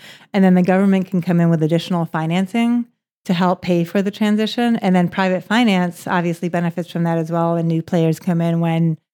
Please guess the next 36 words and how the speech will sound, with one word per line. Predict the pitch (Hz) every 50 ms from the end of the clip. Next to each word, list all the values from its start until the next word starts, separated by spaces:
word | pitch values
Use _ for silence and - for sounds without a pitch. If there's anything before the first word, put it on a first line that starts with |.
| _ -
there's | 202 180 175
a | 170
better | 160 185 170 170 170 170 170 165 165 165 180
regulatory | 214 185 180 170 170 175 175 170 170 - 185 170 170 165
framework | 165 - 185 170 170 170 170 170 165 -
and | 165 160
policy | - - 170 160 180 185 185 - 233
reform | 226 226 226 220 - 233 226 233 240 240 247 247 - _ _ _ _ -
and | 202 196 185
then | 185 180
entrepreneurs | 190 190 185 180 - 175 - 185 185 180 175 175 165
also | 175 170 165 - 180
can | 170 - 175 170 165
help | 165 170 170 170 -
fill | - 185 175
that | 165 175 180 -
gap | - 180 180 180 -
too. | - - 185 175 170
So | 165 - 202
I | 185 196
think | 190 - 226 240 233
there's | - 214 208 -
definitely | - 220 214 220 220 208 196
exciting | 190 - - 196 190 180 180 180
movement | 175 175 170 165 170 165 180
in | - 165
lots | 165 160 160 160 -
of | 175 165
different | 160 - 175 165 -
spaces, | - 170 170 165 - 180 165
including | 165 170 160 - 180 170 170 165 165 -
energy, | - 175 170 170 170 160 165 170 165 165 160 160 160 160 156 - _ _ _ _
food, | - 185 175 170 170 165 165 165 165 165 160 165 - _ _ _ _ _ _ -
and | 185 180 165 165 165
protected | 175 165 - 165 156 - 175 165
areas. | - 87 - - 190 - - - _